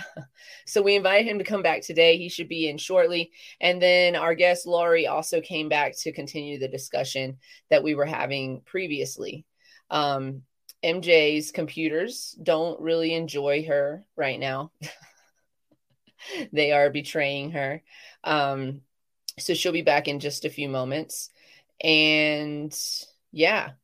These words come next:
uh, it's Work Wednesday. So we've been working on a few things today, uh, for our company, Queen Kitty. And I've been working on a few things for C Q L L C.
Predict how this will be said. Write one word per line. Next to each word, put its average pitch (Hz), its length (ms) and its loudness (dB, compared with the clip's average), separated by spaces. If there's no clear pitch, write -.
uh, 160 300 2
it's 160 220 2
Work 170 240 4
Wednesday. 160 640 2
So - 220 -2
we've 160 200 0
been 160 180 0
working 151 300 -2
on 147 160 -4
a 151 60 -4
few 151 220 -6
things 143 340 -6
today, 139 600 0
uh, 127 360 0
for 139 580 2
our 135 480 0
company, 139 480 -6
Queen 135 340 -6
Kitty. 151 380 -4
And 143 580 0
I've 143 220 -2
been 151 140 -2
working 139 300 -2
on 131 120 -2
a 135 60 -4
few 135 160 -8
things 139 340 -4
for 135 160 -4
C 139 240 -10
Q 139 220 -6
L 139 160 2
L 127 120 0
C. 143 340 -10